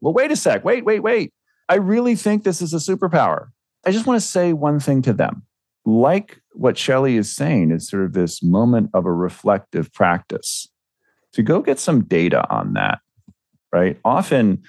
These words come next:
people who are in this sort of superpower camp, it's high energy, high impact,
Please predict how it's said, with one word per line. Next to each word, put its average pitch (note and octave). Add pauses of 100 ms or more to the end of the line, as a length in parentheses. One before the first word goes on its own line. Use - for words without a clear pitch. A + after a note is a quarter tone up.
(400)
people C#3+
who G2 (420)
are F#2
in G#2
this F#2
sort F2+
of D#2+
superpower F#2+
camp, G2
it's -
high A#2+
energy, G#2+
high G#2
impact, G2